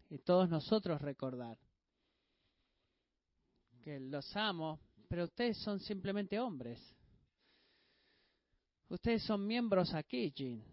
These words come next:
Tú eres un miembro aquí, Jean. Tú eres un hermano antes de ser un pastor. Así que a través del tiempo,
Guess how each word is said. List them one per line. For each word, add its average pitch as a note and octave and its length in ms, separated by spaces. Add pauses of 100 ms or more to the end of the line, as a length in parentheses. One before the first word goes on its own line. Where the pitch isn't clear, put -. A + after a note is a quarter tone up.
(240)
Tú G3 100
eres G3+ 220
un D#3+ 160
miembro F#3 360
aquí, C#3+ 240
Jean. C#3+ 240
Tú F#3 100
eres F#3 260
un D#3 180
hermano F3+ 680 (260)
antes D#3+ 320
de C#3+ 100
ser D#3 220
un C#3+ 100
pastor. B2 500 (1200)
Así E3 380
que F#3 180
a D#3+ 80
través F3+ 340
del F#3+ 200
tiempo, D#3 600